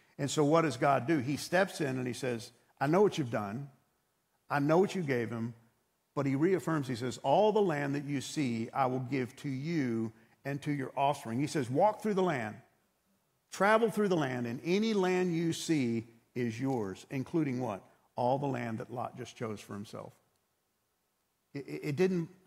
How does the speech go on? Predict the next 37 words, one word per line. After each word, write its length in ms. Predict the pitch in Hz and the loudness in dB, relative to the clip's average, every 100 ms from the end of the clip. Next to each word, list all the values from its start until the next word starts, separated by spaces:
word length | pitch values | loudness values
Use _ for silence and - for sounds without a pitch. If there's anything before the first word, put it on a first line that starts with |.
| 143 135 | -6 0
belong 600 | 156 160 202 220 208 175 - | 4 6 6 6 4 0 0
to 320 | 151 131 110 - _ _ _ _ _ _ _ _ _ _ _ _ 151 | 2 2 -2 -8 _ _ _ _ _ _ _ _ _ _ _ _ 2
Abram 480 | 151 139 143 170 - - _ _ _ _ | 2 2 0 -2 -6 -14 _ _ _ _
to 100 | 156 | -2
give 220 | 139 151 131 | 2 4 4
away. 640 | 131 185 175 127 123 131 | 2 2 2 0 -2 -4
It 160 | 143 139 | -8 -4
belonged 560 | 135 156 175 156 135 - - | -2 0 0 0 -4 -8 -4
to 220 | 139 123 | -2 -2
the 220 | 123 117 - | -2 -4 -2
offspring 760 | 151 170 - - 123 107 104 107 _ - | 0 0 -4 -8 -6 -4 -8 -12 _ -8
of 160 | 107 | -6
Abram. 400 | 107 98 101 98 - _ _ _ _ - | -6 -6 -10 -14 -20 _ _ _ _ -4
He 80 | |
says, 180 | 143 147 | 0 4
"I 140 | 151 196 | 6 6
will 140 | 185 | 6
make 200 | 170 165 | 4 0
your 140 | 165 | 0
offspring 480 | 160 165 - 143 127 | 2 2 2 -4 -2
as 100 | 123 | -2
the 80 | 135 | -2
dust 320 | 123 147 - | 0 0 0
of 80 | 135 | -4
the 140 | 127 | -2
earth, 180 | 139 120 | -2 -2
so 140 | - 131 | -4 -4
that 140 | 127 | -4
if 120 | 123 | -4
one 220 | 139 160 156 | -4 -2 -2
can 160 | 131 | -4
count 300 | 127 147 131 | -2 -2 -2
the 60 | 135 | -4
dust 240 | 135 120 | -4 -4
of 40 | 131 | -4
the 140 | 127 | -4
earth, 240 | 120 107 | -4 -6